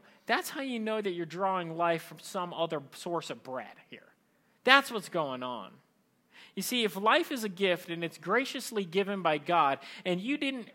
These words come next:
lift a finger to get that bread, and it is graciously given to you, and all you have to do is believe, do you know what that means? You know what that means?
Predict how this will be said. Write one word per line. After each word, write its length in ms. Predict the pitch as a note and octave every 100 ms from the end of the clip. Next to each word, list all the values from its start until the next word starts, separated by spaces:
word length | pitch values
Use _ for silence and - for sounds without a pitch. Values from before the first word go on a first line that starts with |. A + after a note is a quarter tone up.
| _ -
lift 400 | F#3+ B3+ D4+ - -
a 160 | F#3+
finger 800 | F#3 - - D4+ C#4+ G#3+ E3+ D#3 D#3
to 100 | F#3
get 520 | D#3 A#3 C#4 E4+ F#3
that 380 | G#3 A3 E3+ D#3+
bread, 640 | G3+ G#3 E3 A#2+ A2 D#3+ - _ _ _ _ -
and 140 | G3+
it 140 | A3 G#3+
is 160 | F#3+ D#3
graciously 600 | D#3+ B3+ D4+ - C4 B3 A3+
given 360 | F3+ A#3 A3+
to 60 | G#3+
you, 180 | F#3+ G#3
and 80 | G#3
all 120 | C4
you 100 | D#4+
have 140 | C4+
to 80 | C4+
do 180 | A#3 A#3+
is 120 | A3
believe, 540 | F3+ F#3+ E3 G3+ B3
do 80 | A3
you 60 | B3
know 60 |
what 100 | E4
that 200 | D#4 A3
means? 540 | D3 G3 A#3+ C4 B3 - _ _ _ _ _ _ _ _
You 60 |
know 40 | C#4+
what 100 | A#3+
that 120 | A3
means? 380 | F#3+ G3+ G3